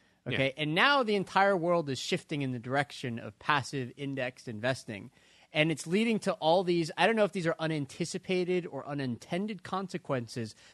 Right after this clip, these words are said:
Speaker 2: but clearly the world is a more complicated place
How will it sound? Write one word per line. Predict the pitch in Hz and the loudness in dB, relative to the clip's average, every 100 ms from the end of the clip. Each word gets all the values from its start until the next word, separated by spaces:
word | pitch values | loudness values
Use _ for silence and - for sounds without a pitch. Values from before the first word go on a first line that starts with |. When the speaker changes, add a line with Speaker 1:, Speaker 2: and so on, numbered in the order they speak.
| - | -2
Speaker 2:
but | 170 | -2
clearly | - 233 277 269 196 156 139 _ _ _ _ | -2 0 4 4 2 0 -2 _ _ _ _
the | 180 | 2
world | 160 208 196 | 8 8 8
is | 175 | 4
a | 160 | 2
more | 165 | 2
complicated | 160 - 170 165 - 160 131 | 0 -2 -4 -4 -2 -2 -2
place | - 165 151 127 - | -6 0 2 2 -2